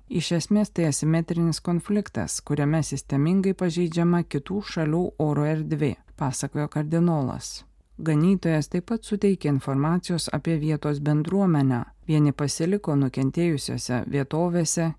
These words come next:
kiti persikėlė į saugesnes šalies teritorijas. Kai kurios ambasados dar tebesvarsto visiškos evakuacijos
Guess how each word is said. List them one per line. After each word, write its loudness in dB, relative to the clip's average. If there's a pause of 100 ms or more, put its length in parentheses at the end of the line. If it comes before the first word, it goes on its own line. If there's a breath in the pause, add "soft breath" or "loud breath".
(120)
kiti -2
persikėlė 0
į 0
saugesnes -2
šalies -2 (180)
teritorijas. -2 (240)
Kai 2
kurios 4
ambasados 2
dar 2
tebesvarsto -4 (100)
visiškos -4
evakuacijos -2